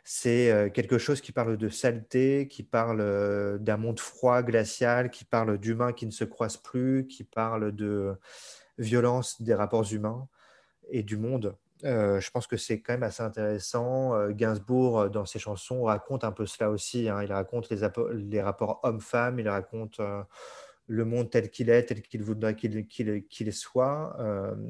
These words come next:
je trouve qu'entre les deux, il y a, oui, oui, il y a un lien assez évident. Il y a, euh, surtout la figure du perdant. Euh, comment est-ce qu'on, euh, rebondit, comment est-ce qu'on fait de ses points faibles des points forts. Tout ça me semble intéressant.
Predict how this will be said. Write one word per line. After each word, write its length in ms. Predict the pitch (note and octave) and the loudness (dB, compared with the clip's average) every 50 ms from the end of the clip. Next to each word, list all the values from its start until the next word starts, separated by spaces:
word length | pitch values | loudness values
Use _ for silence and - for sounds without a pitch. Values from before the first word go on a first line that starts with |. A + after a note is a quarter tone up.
| - - | -12 -14
je 140 | B2 - - | -16 -16 -10
trouve 180 | - D3 C3+ - | -8 -8 -8 -8
qu'entre 440 | - - B2+ A2+ G#2+ - - A#2 | -6 -4 -4 -4 -4 -6 -4 -2
les 80 | A#2 A#2 | -2 -2
deux, 240 | A#2 A2+ A#2+ C3 C#3+ | 0 2 2 2 2
il 80 | A#2+ | 4
y 80 | G#2+ G#2 | 4 4
a, 200 | G#2 A2+ A2+ A2 | 4 4 2 2
oui, 120 | G#2 A#2 A2+ | 0 0 0
oui, 100 | A#2+ C3 | 0 0
il 60 | C3+ | -2
y 60 | A2+ G#2 | -2 -4
a 80 | G2+ | -4
un 140 | - G#2+ G#2 | -2 -4 -2
lien 300 | G#2 G2+ G#2+ A2+ A#2 A#2+ | -2 -2 -2 -2 -2 -2
assez 280 | A#2 G#2 - - - A2+ | -4 -4 -6 -4 -6 -2
évident. 400 | G#2+ A2+ A2 A#2+ A#2+ C3 D3 D3+ | -2 -2 0 0 0 0 0 0
Il 120 | B2+ G#2+ | 0 0
y 60 | G#2+ | 2
a, 340 | G#2+ A2+ A#2+ A#2+ A2 G2+ G2 | 2 2 2 2 0 -2 -4
euh, 20 | F#2+ - - - - - _ _ _ | -6 -8 -16 -20 -20 -20 _ _ _
surtout 320 | - - C#3 - - - | -4 -4 -4 -4 -2 2
la 100 | C#3+ B2 | 2 2
figure 360 | - - C3 A#2 A2+ C3+ C3+ | 2 2 -4 0 2 2 2
du 160 | A2+ A2 G#2 - - - - - - | 2 -2 -8 -10 -12 -20 -18 -8 0
perdant. 520 | - B2 A2+ A#2+ A2+ A2+ A2+ A#2+ B2 - _ - | 0 2 2 2 0 0 0 -2 -4 -12 _ -10
Euh, 340 | A#2 G#2+ G#2 G2 G2 G2 G2 - | -6 -4 -4 -2 -2 -4 -4 -6
comment 420 | - - A#2+ A#2+ A#2+ A#2+ A#2+ A#2+ A2 | -2 -2 -2 0 0 -2 -2 -4 -4
est-ce 160 | G#2 - - | -6 -6 -10
qu'on, 380 | - - A2+ A2 G#2+ G#2+ - - - | -8 -6 -4 -2 -2 -2 -4 -6 -12
euh, 60 | A#2 - - - - - | -12 -10 -10 -12 -10 -8
rebondit, 580 | C3 A2 C3 B2 A2+ A#2+ A#2+ A#2 A2+ A2+ B2+ C#3 | -2 2 2 2 2 2 0 0 0 -2 -2 -2
comment 300 | C#3 - A2 G#2+ A2 G#2+ | -2 -4 -4 -2 -2 -4
est-ce 100 | G#2 - | -4 -6
qu'on 140 | - A#2 G2+ | -10 -12 -10
fait 160 | - - B2 | -6 -6 -6
de 120 | A2 G#2+ | -6 -6
ses 200 | G2+ - - A2 | -8 -6 -6 -8
points 240 | G2+ - - A#2 A2+ | -8 -8 -6 -8 -8
faibles 440 | A2 - - B2 A#2+ A#2+ A2+ G#2+ G#2+ _ - - - - - - _ - | -6 -2 -2 -2 -2 0 -4 -6 -8 _ -18 -20 -20 -20 -20 -20 _ -14
des 200 | A#2+ G#2 A2 G#2+ | -8 -2 -2 -4
points 340 | A2 - _ _ - A2+ G#2 | -4 -4 _ _ -6 -6 -4
forts. 420 | - - A#2+ A#2+ B2+ B2 A2+ F#2+ | -2 -2 0 0 0 0 -4 -8
Tout 120 | - - - - _ _ _ _ _ _ _ _ _ - | -10 -14 -20 -20 _ _ _ _ _ _ _ _ _ -4
ça 40 | A#2+ | -4
me 60 | A#2 | -4
semble 220 | A2+ - - - G#2 | -4 -10 -14 -14 -14
intéressant. 400 | - - - - - - - | -12 -10 -12 -12 -12 -14 -20